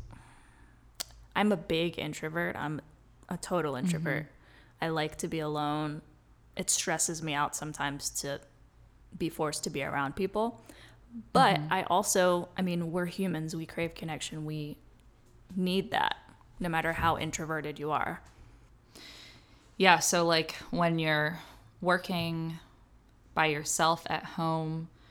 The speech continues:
Speaker 2: or even if you're going out, like, that can be a good thing to do, is if you find, which you've done, um,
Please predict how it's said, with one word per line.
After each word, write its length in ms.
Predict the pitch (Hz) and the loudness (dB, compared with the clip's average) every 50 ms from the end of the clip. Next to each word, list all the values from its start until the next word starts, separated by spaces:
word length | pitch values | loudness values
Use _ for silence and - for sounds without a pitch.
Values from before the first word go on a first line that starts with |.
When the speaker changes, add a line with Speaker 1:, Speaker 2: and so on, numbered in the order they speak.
| - - - | -20 -10 -2
Speaker 2:
or 120 | - 180 190 | 2 4 4
even 200 | 208 208 220 202 | 4 4 2 0
if 140 | 180 - - | -2 -2 -2
you're 100 | 160 156 | -2 -2
going 400 | 156 - 156 156 156 156 151 147 | 0 2 2 4 4 2 2 4
out, 220 | 151 156 - - | 4 4 4 4
like, 240 | - 170 170 - - - - | 0 0 0 -2 -10 -8 0
that 200 | 170 196 196 196 | 2 2 2 4
can 120 | - 233 | 4 2
be 120 | 233 202 156 | 4 4 2
a 60 | 151 | 2
good 260 | 147 - 156 156 156 | 2 0 -2 -2 -2
thing 180 | - 160 151 151 | -6 -6 -6 -6
to 160 | - - 156 | -4 -6 -4
do, 280 | - 156 156 151 147 | 0 2 2 4 4
is 160 | 143 143 143 175 | 2 0 0 -2
if 180 | 165 151 - | -4 -4 -2
you 420 | 160 151 151 147 147 147 147 - - | 0 0 2 2 0 0 -2 -4 -6
find, 600 | - - - 165 151 147 147 147 147 147 143 143 - - | -8 -2 0 2 2 2 2 0 0 -2 -4 -6 -6 -4
which 220 | 165 170 165 - | -4 -2 -2 0
you've 140 | 196 175 - | -2 -2 -2
done, 400 | - 151 143 143 147 156 156 147 - - - - - - - - | 0 0 0 0 0 -2 -6 -8 -10 -14 -20 -20 -20 -14 -4 0
um, 540 | 160 160 156 143 143 147 143 147 151 156 156 | 2 4 4 4 2 0 -2 -4 -6 -8 -10